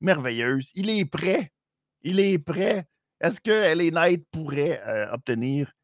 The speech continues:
les valises de Money in the Bank ? Au moins une, en tout cas. Certainement celle qui est verte. On y souhaite! On y souhaite à L A Knight. Pourquoi ? Aucune idée.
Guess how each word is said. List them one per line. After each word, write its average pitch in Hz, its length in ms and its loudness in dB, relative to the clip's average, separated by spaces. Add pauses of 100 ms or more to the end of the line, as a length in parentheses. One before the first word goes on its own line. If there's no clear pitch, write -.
les 143 260 2
valises 123 520 -4
de 110 80 -4
Money 113 260 -4
in 113 80 -4
the 104 140 -8
Bank ? 123 560 -8
Au - 80 -10
moins 180 180 -2
une, 160 240 -4
en 175 60 -6
tout - 180 -16
cas. 226 60 -16 (160)
Certainement 123 600 -6 (120)
celle 110 260 -6
qui 98 180 -8
est 101 40 -6
verte. - 360 -8 (220)
On 196 160 2
y 269 140 2
souhaite! 262 500 8 (720)
On 226 220 0
y 226 80 -4
souhaite 208 600 -2
à 180 80 0
L 156 160 -2
A 156 100 0
Knight. 156 560 0 (1200)
Pourquoi ? 285 520 -2 (200)
Aucune 262 600 -4
idée. - 260 -16